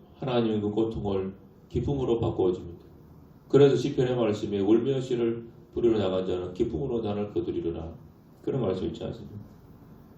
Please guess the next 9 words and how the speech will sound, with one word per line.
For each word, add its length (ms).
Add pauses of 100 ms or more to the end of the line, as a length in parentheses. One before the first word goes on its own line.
(120)
기도하면 480
질병이 400
치유되기도 580
하고 340 (720)
또 200
마음이 420
회복되기도 680
하고 280 (880)
또 340